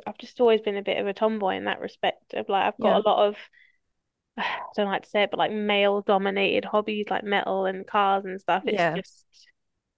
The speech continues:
Speaker 1: I've never been a Barbie and shopping kind of person.
Speaker 2: Yeah.
Speaker 1: Just
Speaker 2: I like being outdoors quite a lot, like hiking, um,
Speaker 1: Mm.
Speaker 2: hill walking, exploring and stuff. I, I swim frequently as well, I suppose.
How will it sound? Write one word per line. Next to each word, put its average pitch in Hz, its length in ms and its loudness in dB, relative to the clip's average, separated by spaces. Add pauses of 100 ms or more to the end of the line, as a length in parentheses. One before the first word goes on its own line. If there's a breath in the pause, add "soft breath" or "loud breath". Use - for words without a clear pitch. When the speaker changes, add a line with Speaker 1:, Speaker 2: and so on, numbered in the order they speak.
(120)
Speaker 1:
I've 208 160 0
never 214 280 4
been 208 160 0
a 196 80 2
Barbie 202 440 2
and 196 140 -6
shopping 202 540 -6
kind 202 280 -6
of 202 60 -12
person. 202 480 -4 (920)
Speaker 2:
Yeah. 180 260 -6
Speaker 1:
Just - 240 -20 (880)
Speaker 2:
I 202 60 2
like 208 120 4
being 208 120 2
outdoors 180 360 0
quite 160 200 -2
a 165 60 -2
lot, 156 260 -2 (320)
like 160 200 0
hiking, 160 600 -2 (200)
um, 160 220 0
Speaker 1:
Mm. 160 180 -2
Speaker 2:
hill 165 220 2
walking, 156 720 -2
exploring 151 800 -2
and 165 100 -6
stuff. 160 280 -4
I, 170 140 2 (120)
I 185 80 0
swim 196 540 0
frequently 214 800 -2
as - 140 -6
well, 190 220 2
I - 20 -2
suppose. 214 640 0